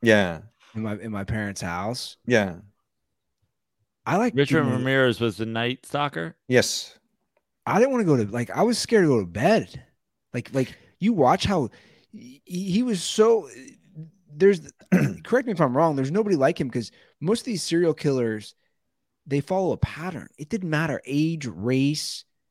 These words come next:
Speaker 2: gender. He just was killing. And it was, it was terrifying.
Speaker 1: I, I went to his high school. I went to the cemetery he used to hang out,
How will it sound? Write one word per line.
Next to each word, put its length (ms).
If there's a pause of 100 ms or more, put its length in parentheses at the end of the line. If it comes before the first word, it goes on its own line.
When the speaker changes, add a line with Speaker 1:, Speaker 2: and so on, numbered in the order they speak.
(420)
Speaker 2:
gender. 520
He 260
just 220
was 260
killing. 440 (720)
And 140
it 80
was, 120 (440)
it 80
was 180 (240)
terrifying. 720 (640)
Speaker 1:
I, 300
I 100
went 340
to 180
his 180
high 160
school. 500
I 80
went 220
to 40
the 100
cemetery 460
he 120
used 160
to 80
hang 140
out, 340